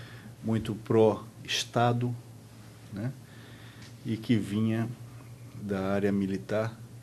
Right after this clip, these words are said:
e tinha se desempenhado como capitão do exército na zona,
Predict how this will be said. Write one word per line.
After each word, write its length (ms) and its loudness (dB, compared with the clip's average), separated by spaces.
e 60 -6
tinha 340 0
se 180 0
desempenhado 720 0
como 220 -4
capitão 460 -4
do 180 -2
exército 480 -6
na 160 4
zona, 600 0